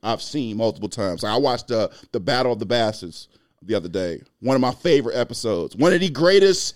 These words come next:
T V show episodes of all time. Just from beginning to end, nothing was str-, straight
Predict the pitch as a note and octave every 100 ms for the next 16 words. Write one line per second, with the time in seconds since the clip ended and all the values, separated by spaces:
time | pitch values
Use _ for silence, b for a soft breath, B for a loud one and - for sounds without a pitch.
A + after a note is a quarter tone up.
0 | B B B - - A#3 G#3+ G3+ A3 G#3+
1 | F#3+ - G3 F3+ D#3+ A2+ C#3+ D3 C#3 D3+
2 | B2+ G2+ B2 - D3 C3 D3 C#3 C3+ B2
3 | A2+ C3 C3+ B2 A2+ - - b b b
4 | - C#3+ C#3